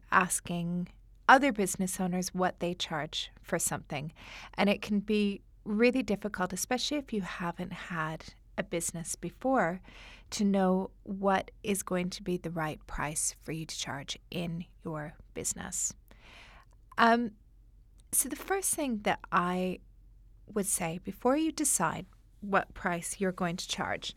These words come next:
is that you really want to be thinking about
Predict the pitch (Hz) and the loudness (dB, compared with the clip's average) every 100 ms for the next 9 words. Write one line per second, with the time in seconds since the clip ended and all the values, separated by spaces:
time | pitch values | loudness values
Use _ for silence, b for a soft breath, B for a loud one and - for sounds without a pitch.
0 | B B B B B 247 240 - - 233 | B B B B B 0 0 0 2 0
1 | - 220 240 220 240 262 311 220 196 185 | 0 -2 0 4 4 4 2 2 2 2
2 | - 185 190 - 180 185 185 185 185 156 | -4 -2 -2 -2 -4 -2 -4 -4 -4 -2
3 | 156 160 - | -2 -4 -8